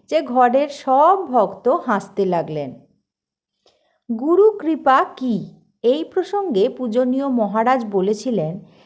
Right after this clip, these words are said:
"যা আমি নিজে করতে পারি না অথচ সুষ্ঠুভাবে হয়ে যায়, তাকেই বলে গুরু কৃপা।" গুরু তো তোমার ভিতরেই আছেন,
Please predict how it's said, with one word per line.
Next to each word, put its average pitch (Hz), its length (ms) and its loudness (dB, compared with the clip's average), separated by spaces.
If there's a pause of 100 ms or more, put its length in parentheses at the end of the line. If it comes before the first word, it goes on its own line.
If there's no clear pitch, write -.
(120)
"যা 330 220 2
আমি 285 480 2
নিজে 254 500 2
করতে 285 460 0
পারি 226 400 2
না 196 460 -2
অথচ 254 400 -2 (140)
সুষ্ঠুভাবে 247 880 0
হয়ে 196 300 2
যায়, 214 320 2 (420)
তাকেই 269 440 2
বলে 240 400 2
গুরু 247 380 -2
কৃপা।" 196 520 -2 (640)
গুরু 320 380 4
তো 403 220 2
তোমার 330 440 2
ভিতরেই 277 680 2
আছেন, 214 500 0